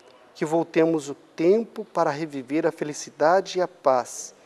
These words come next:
que nos esperam no aconchego da centelha de nossa infância, de nossa família, de nossa casa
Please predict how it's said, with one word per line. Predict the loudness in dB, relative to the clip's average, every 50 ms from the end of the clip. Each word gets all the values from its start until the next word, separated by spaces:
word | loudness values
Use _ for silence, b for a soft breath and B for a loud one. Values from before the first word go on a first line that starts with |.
| b b b b b b _
que | -2 0 2
nos | 2 0 -2 -4 -8
esperam | -8 -10 -10 -6 _ 2 4 6 6 6 4 2 2
no | 2 0
aconchego | -2 -2 -2 -2 -2 -2 -4 -8 -6 -4 -4 -4 -4 -6
da | -8 -8
centelha | -8 -8 -8 -8 -8 -8 -8 -8 -6 -6 -6 -6 -8 -10 -12 B B B B B B B
de | -12 -10 -8
nossa | -8 -8 -8 -10 -12 -16
infância, | -16 -18 -18 -16 -10 -6 -6 -6 -6 -6 -8 -14 -18 -18 -20 -20 _ _ _ _ _ _ _ _ _ _ _
de | -20 -14 -10 -8 -6
nossa | -6 -6 -8 -8 -10 -12
família, | -6 -4 -4 -4 -4 -4 -10 -10 -10 -12 -12 -14 -16 -18 -20 -20 _ _ _ _ _ _ _ _ _ _
de | -10 -8 -6
nossa | -4 -6 -6 -8 -10 -12
casa | -12 -10 -8 -6 -4 -4 -4 -6 -8 -12 -20